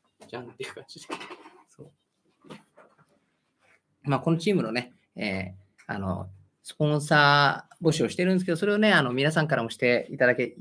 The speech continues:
て、サポーターになってくれればってところで、まあ、あの、五百円と二千円のね、少額っては言いたくないんですけど、まあ、少額スポンサーの感じでね、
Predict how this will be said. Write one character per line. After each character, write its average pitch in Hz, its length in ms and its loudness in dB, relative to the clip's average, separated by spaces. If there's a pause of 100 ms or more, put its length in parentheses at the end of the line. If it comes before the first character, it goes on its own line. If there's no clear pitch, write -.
(120)
て、 175 260 0
サ 147 140 -6
ポ 147 100 -4
ー 131 40 -2
タ 139 80 2
ー 135 40 4
に 139 60 0
な 143 80 2
っ 143 80 -10
て 120 100 0
く 117 100 -2
れ 123 80 6
れ 127 60 6
ば 117 80 2
っ 113 60 -8
て 110 100 -6
と 107 100 -6
こ 107 100 0
ろ 104 60 -2
で、 120 220 -4 (480)
ま 180 180 2
あ、 - 220 -10
あ 120 100 -8
の、 95 200 -6
五 110 80 -4
百 123 240 -4
円 104 100 -4
と 98 80 -10
二 101 80 -8
千 101 200 -6
円 98 100 -8
の 95 180 -8 (240)
ね、 - 220 -8 (180)
少 165 160 -4
額 165 180 0
っ - 20 -18
て 175 80 -2
は - 20 2
言 123 80 0
い - 20 -14
た 139 60 -2
く 143 80 -2
な 139 60 0
い - 20 0
ん - 20 0
で 147 40 -2
す 147 40 -10
け 233 60 -2
ど、 240 80 0
ま 175 80 2
あ、 - 20 4
少 143 140 -2
額 101 180 -6
ス - 80 -18
ポ 110 100 -10
ン 98 60 -8
サ 92 260 -14 (460)
ー - 40 -14
の 143 60 -10
感 110 200 -6
じ 107 80 -6
で 120 80 0
ね、 143 180 -6